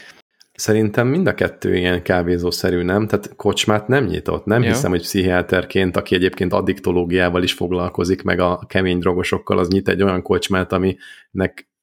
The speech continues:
Speaker 1: célja, hogy alkoholt vigyen be a szervezetbe.
Speaker 2: Pedig milyen
Speaker 1: Ez úgy
Speaker 2: Mondj, mondj csak, bocsi.
Speaker 1: Nem, ennyit gondoltam, hogy, hogy igazából szerintem ez, ez ellent mondana annak, amit ő képvisel, annak ellenére, hogy tíz évig kemény drogozott, de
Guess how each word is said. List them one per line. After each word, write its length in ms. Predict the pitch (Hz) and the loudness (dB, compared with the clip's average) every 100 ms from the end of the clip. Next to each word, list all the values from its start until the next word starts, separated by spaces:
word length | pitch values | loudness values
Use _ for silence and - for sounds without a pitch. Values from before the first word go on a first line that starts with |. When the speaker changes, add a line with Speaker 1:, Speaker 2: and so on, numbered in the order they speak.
| - | -6
Speaker 1:
célja, 440 | - 98 87 82 | 2 2 4 2
hogy 380 | 82 85 85 - - | 2 0 -4 -6 -6
alkoholt 760 | 101 90 87 87 87 90 87 - - | 0 0 0 -2 0 0 -2 -8 -12
vigyen 500 | 107 98 90 90 90 | -8 -2 0 0 0
be 60 | |
a 60 | 87 | -2
szervezetbe. 800 | - 92 90 87 92 90 92 - _ _ | 0 -2 -2 -2 -4 -4 -8 -10 _ _
Speaker 2:
Pedig 300 | 135 131 147 | -2 0 2
milyen 260 | 165 254 202 | 2 2 2
Speaker 1:
Ez 60 | |
úgy 120 | - - _ _ _ _ | 2 -4 _ _ _ _
Speaker 2:
Mondj, 240 | - 127 131 | -4 -2 0
mondj 140 | 131 | -2
csak, 80 | 120 | -2
bocsi. 220 | 120 120 117 _ _ _ _ - - | -6 -8 -12 _ _ _ _ -20 -2
Speaker 1:
Nem, 180 | - 123 | 2 4
ennyit 460 | 131 139 147 123 101 | 4 4 4 4 4
gondoltam, 440 | 104 107 104 113 | 4 4 2 2
hogy, 180 | 113 107 | 2 0
hogy 160 | 107 110 | 0 0
igazából 580 | 110 107 113 110 110 - | 2 2 2 2 0 -2
szerintem 540 | - 104 107 101 107 | -4 -2 -2 -2 2
ez, 220 | 101 98 - | 2 0 0
ez 220 | 104 92 | 0 2
ellent 460 | 107 101 92 92 98 | 2 2 2 0 -2
mondana 440 | 92 92 92 90 | -2 0 2 2
annak, 320 | 92 92 87 | 2 0 0
amit 220 | 92 90 | 0 0
ő 100 | 113 | 0
képvisel, 540 | 110 92 87 104 - 104 | 0 0 0 0 2 2
annak 280 | 95 87 87 | 2 -2 -2
ellenére, 240 | 95 92 | 0 0
hogy 120 | 92 | -2
tíz 240 | - 90 85 | -2 -2 2
évig 220 | 82 82 | 2 0
kemény 280 | - 78 76 | -2 0 0
drogozott, 520 | 76 73 78 87 - | -2 -4 0 -2 -2
de 280 | - 85 - | -2 0 0